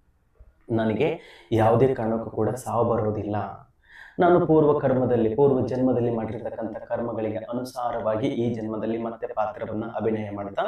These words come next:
ಹೋಗ್ತಾ ಇದ್ದೀನಿ. ಋಣ-, ಋಣಾನುಬಂಧ ರೂಪೇಣ ಪಶುಪತ್ನಿ ಸುತಾಲಯ ಅಂದ ಹಾಗೆ ಆತ್ಮದ ಮೂಲಕವಾಗಿ, ಈ ಆತ್ಮ ಅಂತಕ್ಕಂಥದ್ದು ದೇಹದ ಮೂಲಕವಾಗಿ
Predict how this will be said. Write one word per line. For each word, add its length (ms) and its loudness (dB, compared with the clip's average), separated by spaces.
ಹೋಗ್ತಾ 380 2
ಇದ್ದೀನಿ. 400 -2
ಋಣ-, 540 2
ಋಣಾನುಬಂಧ 640 0
ರೂಪೇಣ 520 -4
ಪಶುಪತ್ನಿ 560 0
ಸುತಾಲಯ 560 -4
ಅಂದ 260 -4
ಹಾಗೆ 360 -2
ಆತ್ಮದ 420 -4
ಮೂಲಕವಾಗಿ, 680 0
ಈ 160 -2
ಆತ್ಮ 380 -2
ಅಂತಕ್ಕಂಥದ್ದು 580 -4
ದೇಹದ 360 0
ಮೂಲಕವಾಗಿ 720 -4